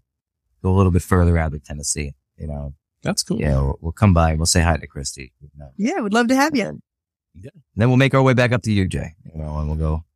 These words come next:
Speaker 1: go to Mifflin.
Speaker 2: <laughs> We'll go to Mifflin.
Speaker 3: There you
Speaker 2: I
Speaker 3: go.
Speaker 2: like it. I like it. I'm trying to get my,
Speaker 1: <laughs>
Speaker 2: my kid to go. He's interested. He's like me, though. He's like, "I don't want anything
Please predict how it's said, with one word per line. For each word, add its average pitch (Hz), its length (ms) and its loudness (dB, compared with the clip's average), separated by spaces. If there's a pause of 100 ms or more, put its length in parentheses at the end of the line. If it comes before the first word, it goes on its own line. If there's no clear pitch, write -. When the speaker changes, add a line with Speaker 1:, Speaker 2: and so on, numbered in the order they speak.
(140)
Speaker 1:
go 110 120 4
to 131 60 2
Mifflin. 104 440 0
Speaker 2:
<laughs> - 80 -20
We'll 107 140 -10
go 135 160 -2
to 143 80 -2
Mifflin. 120 380 -2
Speaker 3:
There 190 160 0
you 190 80 2
Speaker 2:
I 208 100 6
Speaker 3:
go. 190 60 4
Speaker 2:
like 180 180 0
it. 85 180 -6 (300)
I 135 60 -16
like 113 240 -12
it. 95 140 -18 (200)
I'm 123 80 -16
trying 131 200 -2
to 110 40 -8
get 110 160 -4
my, 104 220 -2 (220)
Speaker 1:
<laughs> - 220 -20
Speaker 2:
my 127 140 -4
kid 113 240 -8
to 98 80 -8
go. 101 160 -2
He's 139 180 4
interested. 127 460 0
He's 156 160 2
like 143 160 2
me, 131 160 2
though. 90 260 -8
He's 90 140 -16
like, 92 180 -16
"I 98 80 -16
don't 113 140 -14
want 92 160 -12
anything 85 220 -20